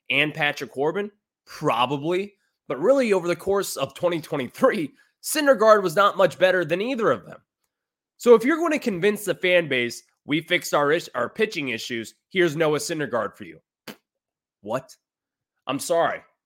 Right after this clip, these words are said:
It's just not for me at this moment in time, especially after you just had a six five E R A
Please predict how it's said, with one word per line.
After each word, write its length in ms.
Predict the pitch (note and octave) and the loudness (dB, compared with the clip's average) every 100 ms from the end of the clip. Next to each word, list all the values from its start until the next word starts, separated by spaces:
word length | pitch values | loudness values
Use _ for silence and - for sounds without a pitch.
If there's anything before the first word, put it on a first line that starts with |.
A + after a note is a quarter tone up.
| _ | _
It's 180 | C3+ - | -12 -8
just 220 | E3 D#3 | -8 -6
not 440 | C#3+ D3 D#3+ D3+ - | -2 2 0 -2 -6
for 100 | D3 | -4
me 240 | D3+ E3 | -2 -4
at 120 | C#3+ | -4
this 180 | C#3+ C3 | -6 -6
moment 300 | C3 C3 A#2+ | -4 -2 -4
in 60 | A2 | -6
time, 360 | F3+ F3 C#3+ A2+ _ _ | -2 0 0 -4 _ _
especially 540 | D#3+ - A#3 A3+ G#3+ F#3+ | -10 -4 -2 -2 0 0
after 220 | F3 E3 | 0 -4
you 160 | E3+ E3+ | -6 -6
just 180 | D3+ | -6
had 160 | F3 D3+ | -4 -4
a 40 | |
six 380 | - - G3 - | -4 -6 -8 -8
five 360 | - F3 E3 D3 | 0 4 4 2
E 100 | D3 | 2
R 200 | C3+ C#3 | 2 2
A 300 | D#3 A#2 | 0 0